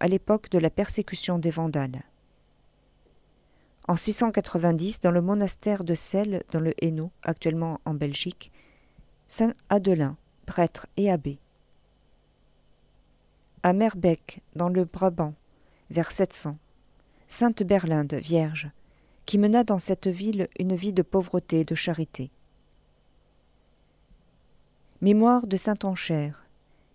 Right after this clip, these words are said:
évêque de Hambourg, puis en même temps de Brême, en Saxe. D'abord moine de Corbie,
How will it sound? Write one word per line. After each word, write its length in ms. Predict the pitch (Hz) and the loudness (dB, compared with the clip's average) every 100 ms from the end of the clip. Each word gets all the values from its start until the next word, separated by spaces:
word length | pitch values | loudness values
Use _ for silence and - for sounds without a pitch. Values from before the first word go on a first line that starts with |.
| _ | _
évêque 480 | 190 185 214 220 196 - - | 0 2 0 0 -4 -6 -8
de 180 | - 170 - | -4 -4 0
Hambourg, 600 | 190 180 151 139 139 - _ _ _ _ _ _ _ _ _ | 0 0 -4 -6 -10 -18 _ _ _ _ _ _ _ _ _
puis 280 | 196 220 202 | 0 2 4
en 60 | |
même 200 | 180 175 | 4 2
temps 340 | - 202 214 - | 0 -2 -2 -6
de 180 | 160 175 | -4 -2
Brême, 480 | 156 160 175 196 214 - _ _ _ | -2 0 0 0 -6 -10 _ _ _
en 120 | 170 | -2
Saxe. 520 | - 151 135 - - - _ _ _ - - | 0 -2 -4 -8 -8 -12 _ _ _ -20 2
D'abord 260 | 180 190 180 | 6 6 4
moine 360 | 180 196 208 | 2 2 2
de 120 | 170 170 | 0 -2
Corbie, 460 | - 156 151 180 | -2 -4 -6 -10